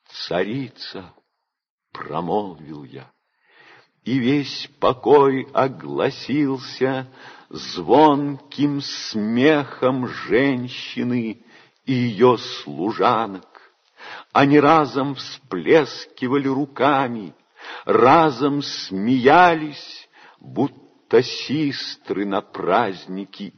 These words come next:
Изиды, в раз ударяемые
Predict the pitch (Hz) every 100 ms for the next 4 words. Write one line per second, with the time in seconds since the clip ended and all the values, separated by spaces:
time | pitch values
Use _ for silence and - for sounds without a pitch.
0 | - 95 78 - 104 113 85 95 78 65
1 | _ _ _ _ _ - 60 - 87 120
2 | 139 123 - - - _ _ _ _ _
3 | - 101 101 101 92 113 107 101 92 90
4 | 87 78 73